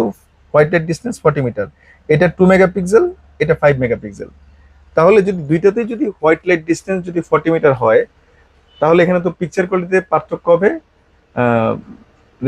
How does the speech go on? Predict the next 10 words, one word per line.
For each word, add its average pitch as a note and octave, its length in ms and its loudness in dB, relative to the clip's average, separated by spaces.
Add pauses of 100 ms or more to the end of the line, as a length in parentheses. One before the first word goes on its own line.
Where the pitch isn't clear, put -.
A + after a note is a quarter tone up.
(120)
মেগাপিক্সেলের E3+ 540 2
কারণে। G#2+ 220 -2 (580)
Just C3+ 200 0
দুইটারই G3 320 2
কিন্তু G3+ 220 0
হচ্ছে G3+ 160 -6 (140)
লাইট E3 180 2 (100)
কিন্তু F3+ 180 -8 (100)
একই। A2 220 -10 (640)
যদি F3 180 2